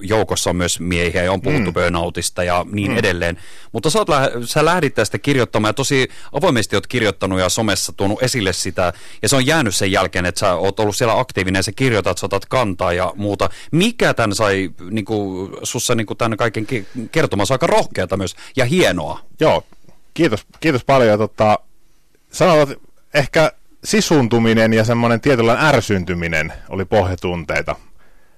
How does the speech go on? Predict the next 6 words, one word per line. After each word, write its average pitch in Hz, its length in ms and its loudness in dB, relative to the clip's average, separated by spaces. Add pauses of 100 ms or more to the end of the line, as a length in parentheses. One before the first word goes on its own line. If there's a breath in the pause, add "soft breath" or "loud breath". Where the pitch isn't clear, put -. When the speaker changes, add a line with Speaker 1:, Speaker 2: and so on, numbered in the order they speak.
(260)
Speaker 2:
tälle, 78 440 -2
että 85 180 -10
mä 85 60 -4
lähdin 85 200 -4
tekemään. 73 580 -6 (800 soft breath)
Joku 117 200 -2